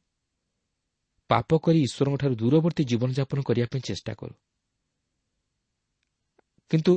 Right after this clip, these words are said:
ଆମମାନେ କେବେ ହେଲେ ଈଶ୍ୱରଙ୍କଠାରୁ ଦୂରକୁ ଯାଇପାରିବା ନାହିଁ। ଈଶ୍ୱର ନିଶ୍ଚିତ ଭାବରେ ଆମମାନଙ୍କୁ ଧରିବେ। ତେଣୁ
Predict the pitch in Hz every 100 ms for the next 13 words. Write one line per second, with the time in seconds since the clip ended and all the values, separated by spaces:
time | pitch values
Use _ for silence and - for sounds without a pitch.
0 | - - 131 135 - 139 160 156 120 127
1 | 127 123 135 170 _ 104 104 98 101 98
2 | 95 - - - - _ _ _ _ _
3 | _ _ _ _ _ _ _ _ _ _
4 | - - 135 120 - 175 185 180 196 175
5 | 113 113 107 90 101 107 - _ _ _
6 | _ _ _ _ _ _ _ _ _ _
7 | _ _ - 120 123